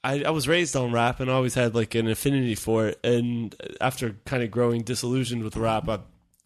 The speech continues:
discovered, I got into drum and bass, and then later on house and techno and,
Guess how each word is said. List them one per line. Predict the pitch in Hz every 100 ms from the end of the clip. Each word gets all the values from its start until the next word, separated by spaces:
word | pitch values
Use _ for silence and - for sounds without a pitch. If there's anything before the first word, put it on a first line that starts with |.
| -
discovered, | - 127 110 92
I | 113
got | 113 107 123 113
into | 110 113
drum | 101 117 110
and | 107
bass, | 110 110 -
and | 107
then | 104 104 101
later | 107 110 110
on | 110 104 92 - _ -
house | 123 110 104
and | 98
techno | 123 - 113 113
and, | 104 95